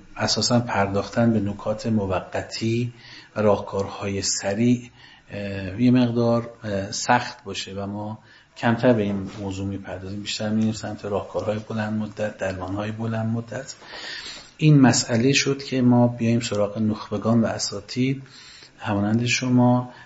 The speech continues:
و با گفتگو بتونیم که، اه، به راهکارها دست پیدا کنیم. جلسهٔ ما هم غالباً سعی بر این بود که یک جلسهٔ نخبگانی باشه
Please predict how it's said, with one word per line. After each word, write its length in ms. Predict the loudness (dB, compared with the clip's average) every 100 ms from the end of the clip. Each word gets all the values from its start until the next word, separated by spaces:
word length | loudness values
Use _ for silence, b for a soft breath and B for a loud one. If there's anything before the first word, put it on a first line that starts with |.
| B -2
و 160 | 2 4
با 280 | 4 0 2
گفتگو 680 | -2 -4 -4 -2 2 2
بتونیم 680 | 2 0 0 2 4 4 2
که، 520 | -2 -4 0 0 -2 -4 B B B
اه، 180 | -8 -6
به 160 | 0 4
راهکارها 680 | 6 4 0 -4 -4 -4 -8 -6
دست 300 | -6 -6 -10
پیدا 240 | -12 -14
کنیم. 280 | -16 -16 -18 -18 B B B B
جلسهٔ 480 | 4 6 6 4 4
ما 220 | 6 6
هم 280 | 6 4 2
غالباً 360 | 0 2 2 0
سعی 320 | -2 -2 0
بر 140 | 0
این 160 | 0 -2
بود 140 | -4
که 100 | -4
یک 120 | -4
جلسهٔ 400 | -2 -4 -6 -4
نخبگانی 760 | -2 -2 -4 -10 -8 -8 -6 -6
باشه 400 | -6 -8 -8 -12